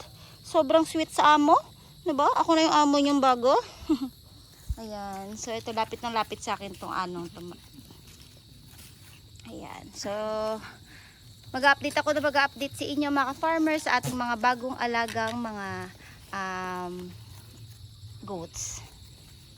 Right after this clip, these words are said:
So, meron din po tayo mga alagang nasa halos fifty,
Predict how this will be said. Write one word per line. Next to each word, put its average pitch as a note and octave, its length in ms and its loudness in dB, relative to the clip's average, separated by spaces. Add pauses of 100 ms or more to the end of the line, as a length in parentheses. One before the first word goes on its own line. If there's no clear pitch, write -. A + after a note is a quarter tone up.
(880)
So, F4+ 240 8
meron F#4+ 240 6
din F4+ 160 0
po G4 80 -4
tayo F4+ 240 4
mga D#4+ 320 0
alagang D4+ 400 -2
nasa D4+ 240 -4
halos D4 320 -4
fifty, C#4+ 480 -10